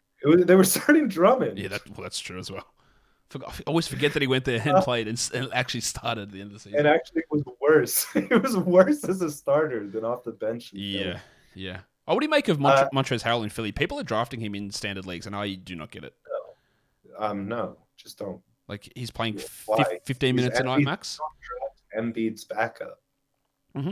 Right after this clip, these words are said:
Speaker 2: It's fifteen
Speaker 1: And,
Speaker 2: minutes a
Speaker 1: and
Speaker 2: night.
Speaker 1: Montrezl Harrell. Uh, one dollar on Bogdan for the potential bounce back. I think that's reasonable.
Speaker 2: Ye-,
Speaker 1: Uh,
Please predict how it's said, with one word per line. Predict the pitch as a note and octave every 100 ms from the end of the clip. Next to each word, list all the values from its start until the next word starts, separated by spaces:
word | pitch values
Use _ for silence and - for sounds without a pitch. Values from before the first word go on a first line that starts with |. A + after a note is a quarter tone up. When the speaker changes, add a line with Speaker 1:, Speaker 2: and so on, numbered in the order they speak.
| -
Speaker 2:
It's | A#2+
fifteen | - C#3+ C#3+
Speaker 1:
And, | C3
Speaker 2:
minutes | A#2
a | A2+
Speaker 1:
and | A2+
Speaker 2:
night. | G2
Speaker 1:
Montrezl | A#2 A#2 - - - G#2
Harrell. | - F#2 - - - - - -
Uh, | - - -
one | F3 A#3
dollar | B3 A3+ A3 G3+
on | D#3+
Bogdan | C#3 C3 D3 D3 B2 G#2+ G2
for | A2+
the | G#2+
potential | - - B2 - G2+
bounce | F#2+ G2+ G#2 G2
back. | - - -
I | -
think | - G2
that's | F2+ E2+ -
reasonable. | D#2+ - - A2 - _ -
Speaker 2:
Ye-, | A2 A#2 A2+
Speaker 1:
Uh, | B2 C3 C3+